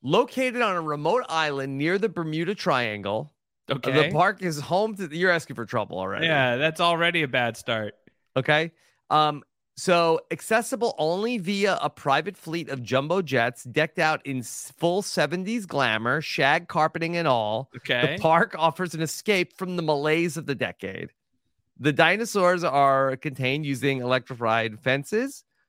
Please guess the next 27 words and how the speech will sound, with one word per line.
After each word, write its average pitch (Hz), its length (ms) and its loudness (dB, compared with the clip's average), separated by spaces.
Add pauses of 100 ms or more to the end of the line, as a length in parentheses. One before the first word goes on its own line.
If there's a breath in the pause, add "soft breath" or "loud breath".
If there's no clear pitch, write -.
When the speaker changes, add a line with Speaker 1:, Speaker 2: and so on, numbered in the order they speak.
Speaker 1:
powered 160 400 4
by 151 260 4
enormous 160 480 0
solar 233 640 0
panels 147 440 -2
and 147 200 -6
rudimentary 208 600 -2
computer 160 360 -4
systems 135 440 -4
that 135 120 4
are 131 80 2
considered 147 500 -4
state 147 320 -4
of 120 120 -6
the 127 120 -4
art 123 200 2
for - 140 -8
the 120 120 -12
seventies. 107 680 -4 (100)
Speaker 2:
Yeah. 101 360 -8 (220)
Speaker 1:
All 135 120 4
right. 113 260 0 (360)
We, 160 120 2
our 170 180 4
protagonists 202 600 0
are 180 100 -2
Sarah. 135 800 0